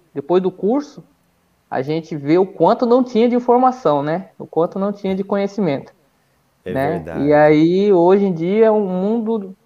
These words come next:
Speaker 1: novo se abre, né?
Speaker 2: Isso.
Speaker 1: Eu ve-
Speaker 2: E, e Jefferson, mas vem cá, então você não conhecia nada. E como é que você me conheceu?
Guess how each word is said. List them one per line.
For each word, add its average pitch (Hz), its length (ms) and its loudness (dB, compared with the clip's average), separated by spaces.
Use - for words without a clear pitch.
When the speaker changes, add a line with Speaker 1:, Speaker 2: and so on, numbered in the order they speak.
Speaker 1:
novo 190 380 4
se 214 200 0
abre, 143 320 2
né? 160 280 -8
Speaker 2:
Isso. 92 500 -12
Speaker 1:
Eu 104 140 -12
ve- 139 280 -8
Speaker 2:
E, 135 200 -8
e 123 140 -4
Jefferson, 156 460 -6
mas 147 120 -4
vem 165 160 -6
cá, 110 240 -4
então 104 300 -6
você 160 100 -10
não 147 140 -6
conhecia 131 440 -4
nada. 104 460 -6
E 151 400 -4
como 392 280 -4
é 185 120 -2
que 180 280 -8
você 165 320 -4
me 156 140 -4
conheceu? 127 600 -4